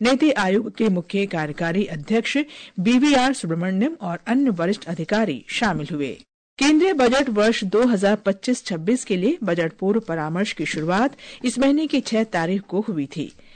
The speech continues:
केंद्रीय वित्त मंत्री ने विभिन्न राज्यों के वित्त मंत्रियों, किसान संघों, अर्थशास्त्रियों और सूक्ष्म, लघु तथा मध्यम उद्यमों के साथ परामर्श किया था। केंद्रीय वित्त मंत्री आगामी पहली फरवरी को लोकसभा में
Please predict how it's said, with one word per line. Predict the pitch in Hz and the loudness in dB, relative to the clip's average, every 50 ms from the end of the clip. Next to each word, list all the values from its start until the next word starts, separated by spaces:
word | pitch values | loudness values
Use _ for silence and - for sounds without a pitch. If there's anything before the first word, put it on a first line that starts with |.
| - - - _ _ _ _ - | -20 -20 -20 _ _ _ _ 0
केंद्रीय | 185 196 202 185 190 180 | 2 2 2 2 2 0
वित्त | 170 170 - - 165 | -2 -2 -4 -6 -6
मंत्री | 160 170 180 190 220 226 | -4 -4 -2 0 0 0
ने | 208 240 330 359 285 | 2 0 0 -2 -2
विभिन्न | 196 170 160 185 180 170 | -2 -2 -2 -2 -4 -4
राज्यों | 165 160 165 170 170 - 233 226 | -4 -4 -4 -4 -2 0 0 0
के | 226 - 233 247 233 | 0 0 0 0 0
वित्त | 185 160 - - 165 | 0 -4 -6 -8 -6
मंत्रियों, | 151 165 170 175 170 - 202 277 370 - _ - | -4 -4 -4 -4 -4 -4 -4 -4 -4 -8 _ -8
किसान | 160 - - 170 156 160 151 | -8 -6 -4 -6 -6 -6 -6
संघों, | - - 156 156 160 190 233 311 349 - - - - - - | -8 -8 -6 -4 -2 -2 -2 -2 -2 -6 -12 -20 -16 -6 -2
अर्थशास्त्रियों | 220 269 277 - - - - 254 262 262 - - 277 302 370 392 - - | 0 0 0 -2 -2 -2 0 0 0 0 -2 -2 -4 -4 -4 -6 -8 -6
और | 175 180 170 175 | -4 -4 -4 -4
सूक्ष्म, | - - - 269 262 - - 285 277 | -6 -4 -4 -4 -2 -2 -4 -4 -4
लघु | 233 185 160 170 160 156 196 269 320 | -4 -4 -4 -4 -4 -4 -4 -4 -4
तथा | - - 165 160 190 175 175 | -2 -2 -4 -2 -2 -4 -4
मध्यम | 160 165 190 208 202 - 254 277 254 - | -2 -2 -4 -4 -4 -4 -4 -4 -4 -4
उद्यमों | 175 165 156 151 165 170 202 240 233 | -6 -8 -6 -6 -4 -2 0 -2 -2
के | - 233 | -4 -6
साथ | - - 208 180 151 139 - - - | -8 -6 -4 -4 -4 -6 -8 -8 -6
परामर्श | 190 185 175 165 156 143 143 - - | -6 -4 -4 -4 -6 -8 -8 -10 -8
किया | - - 180 139 131 | -6 -4 -2 -2 -4
था। | 135 - 151 135 113 - _ _ _ _ _ _ _ _ _ _ _ _ _ - | -4 -6 -8 -10 -10 -10 _ _ _ _ _ _ _ _ _ _ _ _ _ -2
केंद्रीय | - 190 190 180 175 185 175 | -2 0 0 0 0 0 -2
वित्त | 160 170 - _ 160 | -2 -4 -6 _ -6
मंत्री | 160 170 196 220 220 254 285 339 - - - - - - | -2 0 0 0 2 0 0 -2 -4 -8 -18 -16 -6 -2
आगामी | 202 226 233 247 277 277 294 302 330 330 | 0 2 2 2 2 2 4 2 2 0
पहली | - - 196 196 220 233 262 294 285 | 0 -2 -2 0 0 2 2 2 2
फरवरी | 285 190 170 170 175 175 196 226 | 2 0 -2 -2 0 0 0 0
को | 220 - 226 233 262 | 0 0 2 2 2
लोकसभा | 240 196 160 165 160 - - - 185 202 233 254 | 2 0 -2 -2 -4 -4 -6 -6 -4 -2 -2 0
में | 226 196 220 311 | 0 0 -2 -2